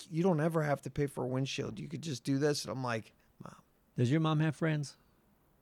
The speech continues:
Speaker 1: Yeah. And she does. She gets rides. She does, but she doesn't like to bother people.
Speaker 2: Oh, come on. I love to bother people.
Speaker 1: She could bother you. You could start giving my mom rides.
Speaker 2: Yep.
Speaker 1: To cards, to mahjong.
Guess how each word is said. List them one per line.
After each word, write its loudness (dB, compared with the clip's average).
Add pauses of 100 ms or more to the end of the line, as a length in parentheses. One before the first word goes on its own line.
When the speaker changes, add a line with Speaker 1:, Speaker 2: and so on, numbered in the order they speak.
(100)
Speaker 1:
Yeah. 4 (460)
And 4
she 2
does. 6
She 2
gets 4
rides. 8
She 0
does, 4
but -2
she 2
doesn't 0
like -2
to -2
bother -4
people. -10 (140)
Speaker 2:
Oh, -18 (100)
come -18
on. -12
I -2
love -2
to 2
bother 4
people. -2 (220)
Speaker 1:
She 0
could -2
bother 6
you. 4 (260)
You -6
could -6
start 2
giving 2
my 4
mom 2
rides. -4 (100)
Speaker 2:
Yep. 4 (160)
Speaker 1:
To -10
cards, 4
to -2
mahjong. 0